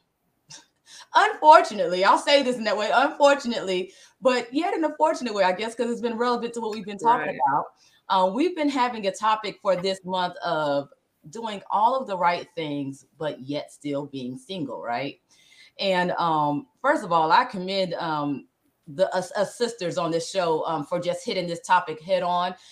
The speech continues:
Speaker 1: because everybody, especially those who are single, they know that that topic alone can be like a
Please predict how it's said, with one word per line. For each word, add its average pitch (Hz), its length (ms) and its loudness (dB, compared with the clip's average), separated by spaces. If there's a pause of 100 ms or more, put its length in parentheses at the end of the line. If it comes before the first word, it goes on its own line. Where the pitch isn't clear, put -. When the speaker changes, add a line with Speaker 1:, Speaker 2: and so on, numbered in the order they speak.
(160)
Speaker 1:
because 180 520 -4
everybody, 202 580 2
especially 233 400 -8
those 180 240 0
who - 140 -10
are 170 220 -4
single, 156 340 -8
they 175 120 -2
know 170 200 -2
that 151 180 -10
that 175 200 -4
topic 170 360 0
alone 160 360 -4
can 147 140 -8
be 156 140 -8
like 147 240 -4
a 123 260 -6